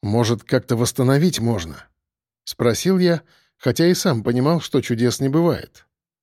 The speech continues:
Кобра печально покачала головой на мерцающий экран. «Нет, Макс, если её вовремя не оцифровали, теперь уже ничего не сделаешь. Магнитный слой давно размагнитился и разрушился, так что шансов восстановить запись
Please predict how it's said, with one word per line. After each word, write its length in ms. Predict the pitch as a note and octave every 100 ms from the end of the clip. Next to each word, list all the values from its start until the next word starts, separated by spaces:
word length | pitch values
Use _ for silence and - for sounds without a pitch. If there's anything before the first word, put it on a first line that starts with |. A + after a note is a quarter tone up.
| _ _ -
Кобра 320 | F3+ F#3+ G3
печально 440 | E3 A#2+ C#3 D#3+
покачала 520 | D3+ C3 B2+ C#3+ C3 A#2
головой 400 | A#2+ A#2 B2 D#3+
на 80 |
мерцающий 640 | D3 A#2+ - A#2 A#2+ - C3
экран. 500 | C#3 B2 C3+ G2+ - - _ _ _ _ _ _ -
«Нет, 400 | B2 C#3+ D3+ -
Макс, 540 | G#2 D#2+ - - - _ _ _
если 380 | - C#3+ F3 E3
её 340 | D3+ C3+ D3+ C3
вовремя 400 | C#3+ C3+ C3+ B2+
не 100 | B2+
оцифровали, 760 | A#2 B2 A2+ A2+ B2 D#3+ D#3 - _ _ _ _
теперь 380 | - C3 C#3 D#3+
уже 360 | E3+ E3+ E3+ C3
ничего 400 | C3+ C#3 - A#2+
не 120 | C3 D3
сделаешь. 640 | B2 B2+ B2+ G2+ - - _ _ _ _ _ -
Магнитный 540 | C3 B2+ D#3 E3 F3
слой 280 | - G#3+ F3
давно 260 | C3 C3+
размагнитился 800 | C3+ B2 C3 B2+ E3+ F3 D#3+ E3+
и 120 | -
разрушился, 840 | D3+ D#3+ F#3+ F#3+ - F#2+ - - - _ _ _ _
так 240 | B2 -
что 180 | - B2+
шансов 460 | - D3 C#3 B2 -
восстановить 560 | B2 C3 B2+ A#2+ A#2
запись 480 | C3 D#3 D#3 - -